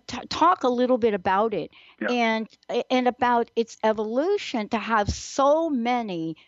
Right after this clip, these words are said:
Speaker 1: powerful, powerful quotes
Speaker 2: Yeah.
Speaker 1: that people all over the world know.
Speaker 2: Yeah. Uh, <clears throat> and it is a good question. And l-,
Speaker 1: Mm-hmm.
Speaker 2: let me just start by saying that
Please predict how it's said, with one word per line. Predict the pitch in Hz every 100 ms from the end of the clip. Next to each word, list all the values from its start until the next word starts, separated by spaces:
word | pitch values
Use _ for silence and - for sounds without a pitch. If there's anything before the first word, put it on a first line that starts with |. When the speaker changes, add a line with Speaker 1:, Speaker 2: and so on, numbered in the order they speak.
| _ -
Speaker 1:
powerful, | - 339 381 262 - 208
powerful | 190 - 196 196 180 190 180
quotes | - - 269 196 - - - - _ - -
Speaker 2:
Yeah. | -
Speaker 1:
that | 226 208
people | - 311 311 254
all | 240
over | 220 185
the | 175
world | 180 208 185
know. | 160 143 123 - _ _ _
Speaker 2:
Yeah. | - - _ - - - - _
Uh, | - 113 117 _
<clears throat> | _ -
and | 214 190 175
it | 139
is | 120
a | 123
good | - 117
question. | - 120 110 143 135
And | 135 - -
l-, |
Speaker 1:
Mm-hmm. | 151 165 214
Speaker 2:
let | -
me | 147 135
just | 135 -
start | - 147 - -
by | 123 110 107 _ _ _ - -
saying | 131 110 101
that | 107